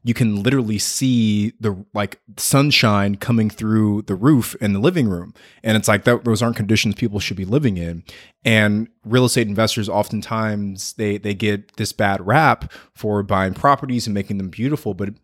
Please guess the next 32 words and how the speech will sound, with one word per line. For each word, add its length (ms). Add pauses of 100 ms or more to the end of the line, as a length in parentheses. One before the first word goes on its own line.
(140)
in 180
reality, 680 (340)
we're 160
taking 380
what 120
was 320 (240)
unlivable 920 (100)
for 140
many 280
people 560
and 140
turning 300
into 260
a 60
property 420
that's 200
going 260
to 280 (360)
improve 320
the 80
value 260
of 60
the 80
neighborhood. 500
It's 80
going 160
to 80
be 100
a 40
great 200
experience 420
for 340